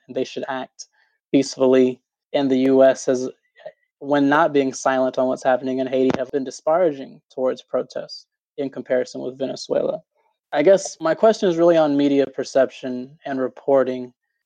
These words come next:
Does it go back to the same principle of a self-indictment, that if U S corporate and mainstream media were to heavily indict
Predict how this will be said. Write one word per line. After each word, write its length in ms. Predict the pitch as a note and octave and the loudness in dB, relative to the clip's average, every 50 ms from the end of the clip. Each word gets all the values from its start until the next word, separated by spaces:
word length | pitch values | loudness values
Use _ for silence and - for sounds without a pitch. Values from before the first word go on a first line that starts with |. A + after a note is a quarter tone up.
| _ _ - | _ _ 2
Does 180 | E3+ E3+ D#3+ | 2 2 2
it 120 | E3+ D#3+ D#3+ | 2 -2 2
go 180 | F#3 G3 G3+ | 4 4 4
back 240 | - F#3 F3 F3 E3+ | 6 6 4 4 2
to 80 | - E3+ | 0 -4
the 80 | D#3 | -4
same 280 | D3 - - D#3 D3 D3 | -2 0 0 0 0 0
principle 480 | - - D3+ D3 - - C#3+ D3 C#3+ C#3+ | -2 -2 -4 -4 -4 -4 -2 0 2 2
of 80 | C3+ | 2
a 60 | C3+ | 0
self-indictment, 1000 | C3+ - - C#3+ C#3 C3+ C3+ - C#3 C3+ C3+ C#3 C#3 C#3+ D3 C#3+ D3+ D3+ D3 - _ _ - | -4 -4 -2 0 0 0 0 -2 -8 -4 -2 0 0 0 0 -2 -4 -6 -8 -8 _ _ -6
that 180 | D3 C3+ C3 C3+ | -4 -2 0 0
if 140 | C#3 - - - - - _ _ _ _ _ _ _ _ _ _ - | -2 -4 -6 -12 -14 -14 _ _ _ _ _ _ _ _ _ _ 0
U 240 | C#3+ D3 D3+ D3 | 2 4 6 8
S 400 | C#3+ C#3+ C3+ - - - - - - _ _ - | 6 6 4 0 -12 -14 -16 -18 -20 _ _ 0
corporate 320 | - D3+ C#3 C#3+ D3 C#3 | 2 2 2 4 0 0
and 100 | C#3 C3+ | 0 0
mainstream 460 | C3+ C#3 C#3 C3+ - - D3 C3+ C3 | 0 -2 -4 -6 -4 -4 -4 -2 -2
media 400 | C3 C3 C3+ C3+ C3+ C3+ C3 C3 | -2 -2 -2 -2 -2 -2 -2 -2
were 280 | B2+ B2 C3+ C3 C3+ C3 | -2 0 2 0 0 0
to 460 | C3 - - C3+ C3 B2+ B2+ B2+ B2+ _ _ _ _ _ _ _ _ - | -4 -6 -6 -6 -4 -4 -6 -8 -8 _ _ _ _ _ _ _ _ -2
heavily 360 | D3+ C#3+ C#3 C#3 C#3 C#3 C3+ | 0 0 2 2 2 2 2
indict 500 | C3+ C3+ C3 B2+ C3+ C3 C3 C3+ C3+ C3 | 0 -2 2 4 4 4 4 4 2 -2